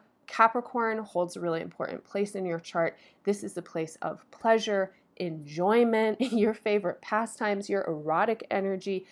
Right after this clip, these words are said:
your creative energy, your childlike essence and spirit. And if you are a parent, your kids, what you create, what you birth into the world. Um,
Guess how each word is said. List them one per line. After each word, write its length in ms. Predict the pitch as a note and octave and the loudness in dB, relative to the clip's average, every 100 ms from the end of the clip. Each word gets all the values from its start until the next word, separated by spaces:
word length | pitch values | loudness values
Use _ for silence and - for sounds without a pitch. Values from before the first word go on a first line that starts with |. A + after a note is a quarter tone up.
| - | -10
your 140 | G#3 G3+ | 0 0
creative 800 | - E3 C#3+ C#3+ E3+ A3 A3+ G3+ | 0 -10 -8 -2 0 2 2 0
energy, 600 | F#3+ F#3+ F#3+ F#3 F#3+ F3 - - - | -2 0 0 -2 -2 -4 -6 -14 -2
your 180 | G3+ | -2
childlike 800 | G3 - - F3 A3 G#3+ G#3 G#3 - | -2 -8 2 4 4 2 2 2 -2
essence 420 | G3 G#3 G3+ G3+ | -4 -4 -6 -4
and 140 | F#3+ | -8
spirit. 460 | - - F3+ F3 - | -8 -6 -2 -2 -4
And 140 | E3+ - | -10 -8
if 180 | G3+ G3+ | -8 -4
you 80 | F#3 | 0
are 160 | F3 | 0
a 40 | - | -2
parent, 500 | - C#4+ C4+ C4 - _ _ _ _ D3+ | 0 2 2 0 -10 _ _ _ _ -8
your 200 | D#3 A3+ | -4 -2
kids, 600 | D4 A3+ G2 - - - _ | 2 2 2 -8 -14 -16 _
what 280 | D#3 E3 G3+ | -4 0 0
you 120 | A3 | -2
create, 460 | A3 A3+ G3+ D3+ - | -8 -6 -2 -2 -2
what 160 | F3 F#3+ | -4 -4
you 100 | F#3 | -4
birth 320 | E3 F3 F#3 | -4 -4 -6
into 220 | F#3 F#3 | -6 -4
the 120 | F3 | -6
world. 280 | E3 - - _ _ _ - - - - - | -4 -8 -8 _ _ _ -20 -20 -20 -8 2
Um, 440 | F#3+ F#3 F3+ F3+ | 4 4 -2 -8